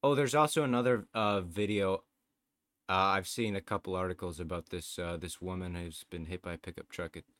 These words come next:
it's very similar to this. Uh, so the girl, she was riding her bicycle when the vehicle collided with her, uh, in New Cumnock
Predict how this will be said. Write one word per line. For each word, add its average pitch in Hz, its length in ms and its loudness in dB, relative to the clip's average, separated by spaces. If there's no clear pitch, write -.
it's - 100 -20
very 95 140 -2
similar 95 320 -4
to 85 60 -6
this. 90 280 -6
Uh, 90 380 2
so - 180 -6
the 101 40 2
girl, 107 240 2
she 113 160 0
was 95 100 0
riding 117 260 6
her 160 80 4
bicycle 127 440 4
when 107 340 0
the 104 320 4
vehicle 123 440 2
collided 117 580 4
with 98 160 0
her, 95 320 4
uh, 95 100 0
in 101 500 0
New 127 320 4
Cumnock 117 640 4